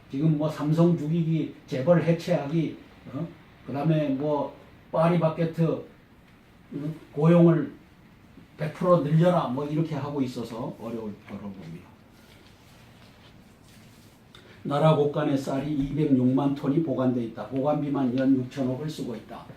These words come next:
남는 쌀 해외 원조하겠다. 그래서 북한 원조 시동 걸기를 김정은의 제이 중대 문재인 정권이 하고 있다. 저는 이렇게 보는 겁니다. 그래서 제발 문재인 정권이 이 남는 쌀 북한에 주자라고 하는 놈이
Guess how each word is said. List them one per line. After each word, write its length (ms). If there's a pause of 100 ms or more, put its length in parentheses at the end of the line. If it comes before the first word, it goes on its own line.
(200)
남는 360
쌀 240
해외 300
원조하겠다. 760 (640)
그래서 340 (160)
북한 500
원조 440
시동 480
걸기를 520 (1700)
김정은의 540
제이 360
중대 280
문재인 420
정권이 380
하고 220
있다. 280 (140)
저는 200
이렇게 240
보는 240
겁니다. 300 (580)
그래서 320
제발 440
문재인 420
정권이 520 (280)
이 160
남는 420
쌀 220
북한에 400
주자라고 420
하는 280
놈이 340